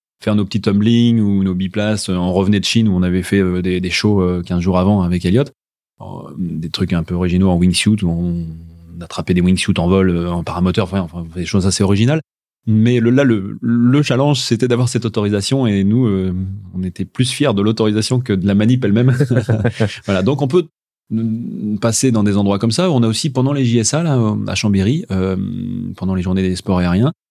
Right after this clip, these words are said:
euh, les parapentes, on a la chance du, que le terrain est pas trop loin des montagnes. Et donc là, les, les parapentes, euh, une fois par an, euh, viennent poser sur le terrain qui leur est interdit. Et non, c'est bien sûr d'habitude.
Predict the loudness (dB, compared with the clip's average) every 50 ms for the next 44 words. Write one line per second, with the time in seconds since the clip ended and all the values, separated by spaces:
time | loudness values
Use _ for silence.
0 | _ _ _ 0 2 2 2 2 2 0 0 0 0 0 0 0 0 0 0 0
1 | 0 0 0 -2 0 0 0 -2 -2 -2 -2 0 -2 -2 0 0 0 2 2 2
2 | 0 0 -2 -4 -4 -4 -8 -4 0 2 2 4 4 4 2 2 2 0 0 0
3 | 0 0 0 0 0 0 0 2 2 2 2 0 0 0 0 0 0 2 2 2
4 | 2 0 0 0 0 -2 -2 -2 0 -2 -2 -2 0 0 0 2 2 0 -2 -4
5 | -8 _ _ _ _ _ _ _ -4 -2 -2 0 0 0 0 2 2 2 2 4
6 | 4 4 4 4 4 2 2 2 0 -2 0 0 2 2 2 2 2 0 0 0
7 | 2 0 0 2 0 0 -2 0 0 0 2 2 2 0 0 0 0 0 0 0
8 | -2 -2 0 0 0 2 2 4 4 4 2 2 0 0 0 -2 -2 -4 -4 -4
9 | -2 -2 -2 -2 0 0 -2 -2 0 0 2 2 2 2 2 0 0 -2